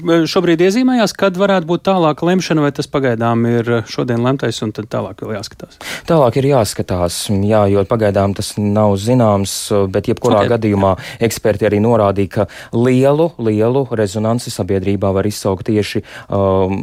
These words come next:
Speaker 2: Latvijas kultūrā pazīstamo cilvēku pieminekļu tā demontāža. Tas, tas var iz-,
Speaker 1: Pavisam
Speaker 2: iz-,
Speaker 1: noteikti.
Speaker 2: izjaukt.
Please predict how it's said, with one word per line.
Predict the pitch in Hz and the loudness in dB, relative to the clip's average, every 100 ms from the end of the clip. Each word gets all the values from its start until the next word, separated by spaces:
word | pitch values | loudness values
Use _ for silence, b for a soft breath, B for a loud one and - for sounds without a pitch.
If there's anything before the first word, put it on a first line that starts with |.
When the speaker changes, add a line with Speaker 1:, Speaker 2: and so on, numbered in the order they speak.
| - 76 80 85 | -6 -8 -8 -2
Speaker 2:
Latvijas | 131 143 110 92 - | -2 0 0 0 -2
kultūrā | - 107 113 98 92 | -2 0 2 0 2
pazīstamo | 117 104 95 - 98 92 | 0 -2 -4 -4 -4 -4
cilvēku | - 107 95 90 - 104 92 90 92 95 87 101 _ - 95 | 0 2 2 0 0 0 2 0 -2 -6 -10 -10 _ -10 -8
pieminekļu | - 143 117 107 117 | 0 2 2 2 0
tā | 113 104 | 0 2
demontāža. | 127 101 82 - - - | 2 0 -2 -6 -8 -6
Tas, | 117 110 | -6 -4
tas | 107 - | -8 -2
var | 98 | -2
iz-, | 101 | 0
Speaker 1:
Pavisam | 123 107 | -4 -2
Speaker 2:
iz-, | 101 | -4
Speaker 1:
noteikti. | 98 104 | -2 -4
Speaker 2:
izjaukt. | 98 92 - | 0 -2 -4